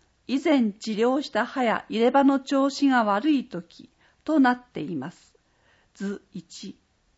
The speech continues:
平成二十二年に行った同調査に比べ、定期検診と回答した人の割合は増えていましたが、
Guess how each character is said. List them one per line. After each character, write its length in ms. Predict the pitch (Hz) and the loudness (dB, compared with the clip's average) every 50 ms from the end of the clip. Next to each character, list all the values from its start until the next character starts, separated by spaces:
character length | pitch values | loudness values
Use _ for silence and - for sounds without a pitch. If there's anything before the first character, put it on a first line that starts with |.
| _ _ _ _ _ _ _ _ _ _ _ _ _ _ _ _ _ _ _ _ | _ _ _ _ _ _ _ _ _ _ _ _ _ _ _ _ _ _ _ _
平 260 | _ - 226 247 320 294 | _ 0 0 0 0 -2
成 260 | - 311 311 302 294 | -6 -4 -4 0 2
二 220 | 277 285 311 294 | 2 2 2 0
十 220 | 285 240 240 233 220 | -2 -2 -2 0 0
二 160 | 226 262 277 | 2 2 2
年 260 | 269 254 247 226 208 | 2 2 2 0 0
に 160 | 208 208 185 | 0 -2 -4
行 280 | - - 190 - - 277 269 254 | -6 -10 -8 -4 0 2 2 2
っ 180 | 247 254 - - | 0 -4 -8 -6
た 140 | 220 208 196 | -6 -6 -4
同 260 | 190 262 285 262 233 | -2 -2 -2 -2 -4
調 280 | - - 294 277 269 240 | -4 -4 -4 -2 -2 -2
査 140 | - 214 190 | -4 -6 -6
に 140 | 190 190 | -6 -6
比 140 | - - - 185 196 196 190 - | -8 -8 -8 -6 -6 -6 -6 -6
べ、 200 | 196 196 - - _ _ _ _ _ _ _ - - _ _ _ _ _ _ _ _ _ | -8 -10 -10 -12 _ _ _ _ _ _ _ -20 -20 _ _ _ _ _ _ _ _ _
定 220 | - 247 254 277 | 2 2 2 2
期 160 | 262 - - - | 0 -6 -12 -6
検 280 | - 277 285 262 - | 0 2 2 2 0
診 220 | - 240 226 208 196 | 0 -2 -2 -2 -2
と 160 | - 196 202 | -4 -8 -8
回 320 | - - 226 240 247 240 | -6 -4 -4 -4 -4 -4
答 220 | - 254 240 247 233 | -4 -4 -4 -4 -4
し 80 | - | -4
た 160 | - 202 220 | -6 -6 -8
人 180 | 202 - - 233 | -6 -6 -2 -2
の 160 | 226 214 208 | 0 0 0
割 260 | 190 190 202 233 247 | -2 -4 -4 -2 -2
合 200 | 247 247 240 233 220 | -2 -2 -2 -2 -2
は 120 | 208 208 208 | -2 -4 -4
増 140 | - 285 | -2 -2
え 100 | 269 240 | -2 -2
て 100 | 247 - | -2 -4
い 80 | 190 196 | -6 -4
ま 160 | 190 202 214 | -4 -4 -4
し 100 | 190 - | -6 -8
た 140 | - - 147 | -12 -12 -12
が、 180 | 143 - - | -10 -10 -12